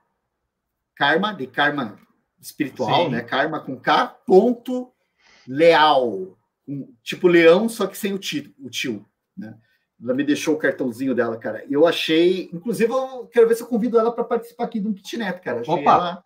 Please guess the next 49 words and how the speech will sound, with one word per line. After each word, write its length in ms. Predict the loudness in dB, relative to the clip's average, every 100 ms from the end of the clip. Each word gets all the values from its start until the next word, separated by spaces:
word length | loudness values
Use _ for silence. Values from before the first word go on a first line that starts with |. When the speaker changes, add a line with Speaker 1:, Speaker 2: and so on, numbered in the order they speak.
| -12
Speaker 2:
opa, 280 | -6 -4
opa, 80 | -4
Speaker 1:
o 20 |
trabalho 440 | 0 0 2 2 2
Speaker 2:
importante. 220 | 4 6
Speaker 1:
dela, 460 | 6 4 0 -2 -8 _ _ _
porra, 320 | -2 0 2 -2
maneiraço, 800 | -4 -4 -2 0 2 0 -4 -16
assim, 260 | -14 -16
cara. 320 | -16 -18 -20 _
Muito 480 | -18 -12 -6 -6 -4
bacana. 460 | -8 -6 -8 -8 -12 _ _ _ _ _
Quero 200 | -6 -2
ver 80 |
se 100 | -2
eu 60 | -4
convido 420 | -6 -4 -2 0
ela 240 | 2 2 0
e, 40 |
de 100 | 0
repente, 300 | -2 -2 -4
até 140 | -4
a 40 | -2
galera 320 | 0 0 0
do, 240 | -2 -2
do 280 | -2 -6 -6
Loira 280 | -4 -2 -2
Fantasma 540 | -4 -4 0 0 -2
aí 60 | -8
pra 120 | -12
participar 420 | -14 -14 -12 -14
com 100 | -10
a 20 | -10
gente. 240 | -10 -16 _ -12
Speaker 2:
<laughs> 960 | -12 -12 -20 _ _ _ _ _ _ -10
Speaker 1:
Ia 120 | -8
ser 160 | -4
Speaker 2:
Cara, 140 | -2 -2
Speaker 1:
massa. 120 | -2
Speaker 2:
Loira 160 | -4 -4
Fantasma 440 | -8 -4 -4 -4
que 100 | -6
assusta 280 | -8 -10 -12
os 60 |
taxistas 400 | -10 -12 -12 -14
é 80 | -12
muito 160 | -12 -10
legal, 320 | -10 -8 -8
cara. 320 | -10 -16 -16